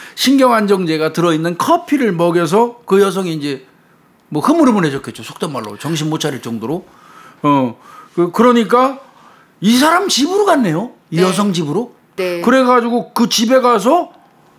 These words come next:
Speaker 1: 성폭행하고.
Speaker 2: 네.
Speaker 1: 그다음에 오전 세 시까지, 그러니까 그 다음날 오전 세 시까지 그래서, 그랬으니까 한 열여덟 시간 동안 의식을 잃게 한 다음에 식료품을 또 훔친 혐의로도, 그러니까 그게 절도구만요.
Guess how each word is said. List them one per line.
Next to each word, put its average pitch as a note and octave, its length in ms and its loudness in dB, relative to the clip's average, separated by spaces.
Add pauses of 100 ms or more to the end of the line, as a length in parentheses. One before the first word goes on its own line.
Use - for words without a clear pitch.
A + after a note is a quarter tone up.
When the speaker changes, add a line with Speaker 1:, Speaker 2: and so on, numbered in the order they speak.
(280)
Speaker 1:
성폭행하고. F3+ 840 0 (220)
Speaker 2:
네. F#3 520 -6
Speaker 1:
그다음에 A#3+ 600 2 (240)
오전 A#3 400 4
세 D4+ 220 0
시까지, G3+ 800 -2 (480)
그러니까 E3+ 300 -4
그 G#3 120 0
다음날 A3+ 380 2
오전 F#3+ 300 2
세 F#3+ 140 -4
시까지 E3+ 320 -4
그래서, D3 260 -6
그랬으니까 C#3 440 -4
한 D#3+ 160 -4
열여덟 A#3 400 4
시간 F#3+ 300 -2
동안 E3+ 300 -2 (600)
의식을 G#3 640 2
잃게 G3 280 -2
한 F#3 140 0
다음에 E3+ 220 2
식료품을 D#4 800 0
또 G3+ 120 2
훔친 G3+ 360 0
혐의로도, C#3+ 540 -6
그러니까 F#3 240 -8
그게 D#3+ 160 -4
절도구만요. D3 600 -4